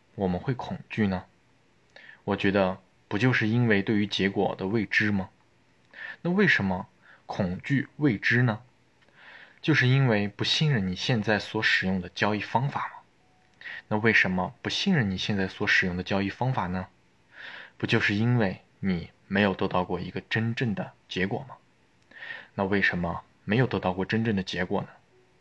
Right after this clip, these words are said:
还不是因为你无法坚持执行你的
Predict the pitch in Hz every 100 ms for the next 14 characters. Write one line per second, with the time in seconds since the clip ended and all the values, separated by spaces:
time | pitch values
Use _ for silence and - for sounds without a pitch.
0 | _ - - - - 98 - - 98 101
1 | 92 87 87 - 101 95 117 - - -
2 | - 107 110 - - 110 110 - 95 -
3 | - 98 92 90